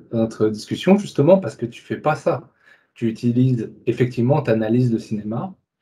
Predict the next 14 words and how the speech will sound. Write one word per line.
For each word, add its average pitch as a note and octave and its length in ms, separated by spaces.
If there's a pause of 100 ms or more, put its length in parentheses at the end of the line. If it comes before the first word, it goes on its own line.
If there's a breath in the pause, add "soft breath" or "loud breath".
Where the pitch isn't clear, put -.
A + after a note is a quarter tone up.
(160)
mais G#2+ 140
t'ana-, A2+ 340
tu - 240
n'es A2 100
pas D3+ 160
un C3 140
analyste A#2 560
critique - 380
de A#2 80
cinéma. A2+ 580
Le G#2 140
scénario, A#2 580
même A#2+ 200
si B2 380